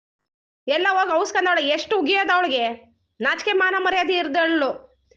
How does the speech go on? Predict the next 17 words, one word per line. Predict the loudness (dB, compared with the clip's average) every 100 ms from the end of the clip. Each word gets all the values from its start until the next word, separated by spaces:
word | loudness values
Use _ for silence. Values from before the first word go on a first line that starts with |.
| _
ಯಾವ್ದಾರ | -2 0 2 2
ಒಂದ್ | 0 0
ಕೆಲ್ಸ | -4 -2
ಹುಡಿಕೋ | 0 0 0
ಹೋಗಿ, | 0 0 -2
"ಕೆಲ್ಸಕ್ಕೆ | -4 -4 -4
ಹೋಯ್ತಾ | -2 -2
ಇದೀನಿ, | -4
ಕೊಡ್ತೀನಿ | -2 -2 -2 -2 -2
ದುಡ್ಡ" | -2 -2
ಅನ್ಲಿಲ್ಲ, | -2 0 0
ಔಸ್ಕ | -2 -2
ಕುತ್ಕೊಂಡ್ರೆ | -4 -4 -4 -2
ಆಗ್ಬಿಟ್ಟಾರ | -2 -2 -4
ಗಂಡ | -2 -2
ಹೆಂಡ್ತಿ | -2 -2 -2
ಇಬ್ರುವೆ. | -4 -2 -2